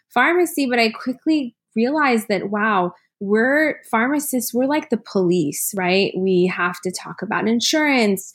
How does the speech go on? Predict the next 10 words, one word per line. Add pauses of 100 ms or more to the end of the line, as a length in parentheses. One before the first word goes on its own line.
(360)
copays, (220)
why
certain
things
are
covered,
why
they
aren't, (480)
um,